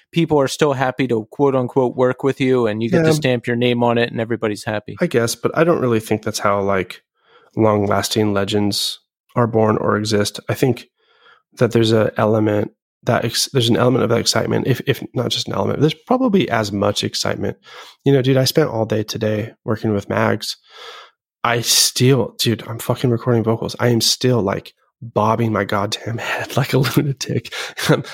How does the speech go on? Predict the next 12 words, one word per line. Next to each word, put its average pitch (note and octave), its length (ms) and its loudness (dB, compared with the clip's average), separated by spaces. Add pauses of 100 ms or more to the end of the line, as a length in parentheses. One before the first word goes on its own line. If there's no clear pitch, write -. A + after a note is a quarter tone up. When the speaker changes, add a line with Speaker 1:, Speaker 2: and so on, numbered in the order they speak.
Speaker 2:
you F3+ 120 4
could G#3+ 140 2
talk G3+ 160 0
to, F#3 80 2
like, A#2+ 180 0
Jolie A2+ 360 0
from A2+ 160 -6
the A2+ 60 -2
Darling A2+ 380 -2
Fire. F2+ 480 -6
I, C#3+ 140 0
like, C#3+ 280 -2